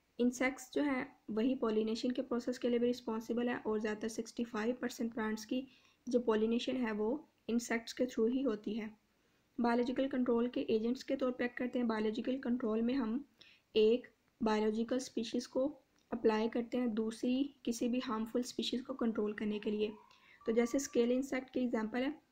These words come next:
स्केल इंसेक्ट जो है ये सिट्रस जो ट्री है, प्लांट है, उस पे ग्रो करती है और उस पे स्केल्स की फॉर्मेशन कर देती है। तो जब प्लांट्स पे ऐसे काफ़ी सारे स्केल्स की फॉर्मेशन हो जाएगी तो प्लांट की ग्रोथ जो है वो रुक जाएगी और इस तरह आगे जो सिट्रस फ्रूट है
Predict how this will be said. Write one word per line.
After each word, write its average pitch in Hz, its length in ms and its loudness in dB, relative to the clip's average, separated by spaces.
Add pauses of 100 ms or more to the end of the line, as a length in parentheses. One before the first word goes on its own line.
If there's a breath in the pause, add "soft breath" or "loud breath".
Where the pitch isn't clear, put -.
स्केल 226 320 2
इंसेक्ट 247 480 0
जो 254 160 2
है 247 160 0
ये 220 320 2
सिट्रस 262 500 -2 (600 soft breath)
जो 226 180 6 (380)
ट्री 247 220 4
है, 262 140 0 (180)
प्लांट 226 340 2
है, 262 80 -2
उस 240 180 -4
पे 233 160 2
ग्रो 220 240 2
करती 262 280 -2
है 254 80 2
और 240 80 0
उस 233 120 -2
पे 254 140 2
स्केल्स 240 400 0
की 262 100 -2
फॉर्मेशन 226 440 0
कर 233 140 -2
देती 208 280 -2
है। 220 80 -2 (580 soft breath)
तो 240 60 4
जब 247 180 4
प्लांट्स 233 300 0
पे 262 160 2 (180)
ऐसे 226 260 2 (200)
काफ़ी 233 260 -2
सारे 233 220 -2
स्केल्स 226 300 0
की 247 120 -4
फॉर्मेशन 233 400 -2
हो 254 80 0
जाएगी 233 260 0
तो 240 100 -4
प्लांट 214 300 -2
की 233 80 0
ग्रोथ 220 340 0
जो 247 80 2
है 240 120 0
वो 220 200 -4 (220)
रुक 226 220 0
जाएगी 254 360 0 (380 loud breath)
और 233 80 6
इस 277 180 -2
तरह 240 160 0
आगे 226 280 0
जो 233 120 0
सिट्रस - 420 -4
फ्रूट 220 300 -2
है 294 120 -4